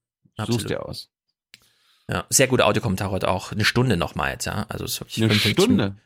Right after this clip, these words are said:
Speaker 2: Ja, fünfundfünfzig Minuten oder so. Sehr gutes Zeug. Wir spielen
Speaker 1: Mhm.
Speaker 2: diesmal nicht alle achtzehn Minuten lange Dinger zu irgendwas.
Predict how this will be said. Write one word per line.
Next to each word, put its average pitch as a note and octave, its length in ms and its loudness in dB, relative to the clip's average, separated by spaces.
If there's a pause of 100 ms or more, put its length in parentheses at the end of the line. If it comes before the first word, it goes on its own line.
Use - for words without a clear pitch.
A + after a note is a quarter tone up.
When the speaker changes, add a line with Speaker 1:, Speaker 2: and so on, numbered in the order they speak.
Speaker 2:
Ja, A2 100 2
fünfundfünfzig B2+ 400 0
Minuten B2 200 2
oder F#2 160 -4
so. F#2 140 -6
Sehr A#2+ 280 4
gutes - 300 -6
Zeug. - 300 -8 (300)
Wir B2 180 2
spielen D#3+ 240 4
Speaker 1:
Mhm. - 20 0
Speaker 2:
diesmal C3+ 220 4
nicht B2+ 160 2
alle C#3+ 300 4
achtzehn - 260 0
Minuten C3+ 240 4
lange A#2+ 200 4
Dinger B2 280 2
zu - 100 -2
irgendwas. A2+ 480 0